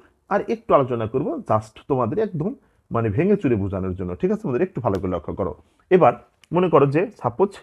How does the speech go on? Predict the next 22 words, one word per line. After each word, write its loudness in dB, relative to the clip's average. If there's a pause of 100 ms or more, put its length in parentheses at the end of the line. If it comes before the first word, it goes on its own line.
(360)
এইটা 4
আমাদের 0
হালকা 2
মাধ্যম, -4
বায়ু 4
মাধ্যম। -6
ঠিক -4
আছে, -4 (500)
এটা 0
আমাদের 0 (240)
বায়ু 4
মাধ্যম, -2 (480)
আর 2
এটা 4
হচ্ছে -2
আমাদের 0
মনে -4
করো -6
পানি 0
মাধ্যম। -8 (680)
ওকে, 0 (280)
তাহলে 2